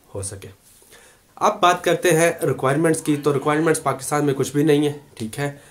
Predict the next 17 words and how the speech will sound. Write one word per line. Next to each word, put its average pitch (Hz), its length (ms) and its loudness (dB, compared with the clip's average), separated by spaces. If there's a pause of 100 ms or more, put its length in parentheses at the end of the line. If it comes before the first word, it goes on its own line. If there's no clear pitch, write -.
(140)
आपकी 127 420 -4
मेन 131 280 0
चीज़ 127 240 -4
एक 120 140 -2
सीवी, 127 520 -6
simple 120 300 -8
it, 120 220 -8 (380)
और 110 300 -6
इसके 120 280 -6
साथ 117 220 -4
साथ 117 320 -4
आपके 113 240 -4
पासपोर्ट 110 480 -8
की 110 120 -12
कलर 113 220 -8
कॉपी 110 320 -8
होगी 113 360 -4